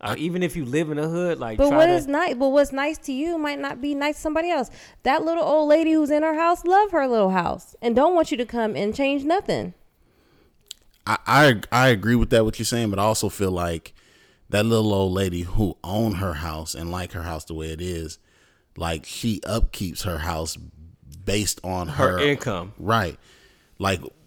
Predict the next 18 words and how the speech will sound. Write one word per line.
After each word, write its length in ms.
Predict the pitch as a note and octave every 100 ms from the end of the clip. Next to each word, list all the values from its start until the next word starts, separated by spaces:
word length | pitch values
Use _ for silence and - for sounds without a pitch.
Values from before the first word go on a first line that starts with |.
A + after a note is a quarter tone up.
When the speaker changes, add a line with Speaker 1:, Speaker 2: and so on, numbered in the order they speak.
| _
Speaker 2:
I 100 | A2+
feel 220 | A2 D#3 B2
like 220 | A2+ -
when 200 | F2 E2+
people 360 | - A#2+ G2+
don't 360 | E2 F#2 G2 - -
own 560 | F#2 G2+ F#2+ E2+ D#2+ - - _ - E2+
their 120 | E2
own 340 | C#2+ F2 E2 D#2
home, 440 | F#2 F#2+ A#2 B2
or 120 | - E2
when 140 | G2+
they 100 | B2
don't 180 | A2+ -
own 200 | G#2+ G2+
their 160 | F#2
own 200 | F#2 F2+ -
anything, 560 | A#2 G2+ - F2+ E2+